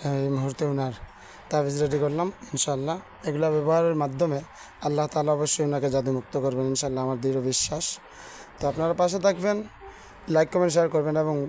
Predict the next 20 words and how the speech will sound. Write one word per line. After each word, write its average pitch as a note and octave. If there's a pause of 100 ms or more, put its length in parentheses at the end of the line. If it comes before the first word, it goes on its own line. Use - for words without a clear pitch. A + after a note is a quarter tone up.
(100)
ভিডিওগুলো E3+
শেয়ার G3
করে D#3
দিবেন, C3
যাতে C3 (1080)
অন্যের F#3+
কাছে F3+
পৌঁছে F#3+
যায়, C3
যাতে C3+ (160)
তারা D3
সঠিক D3
চিকিৎসা, D3
সঠিক D3+
কাজ D3+
করাতে D#3+
পারে B2+
সঠিক C3+
মানুষের B2+
কাছে। B2+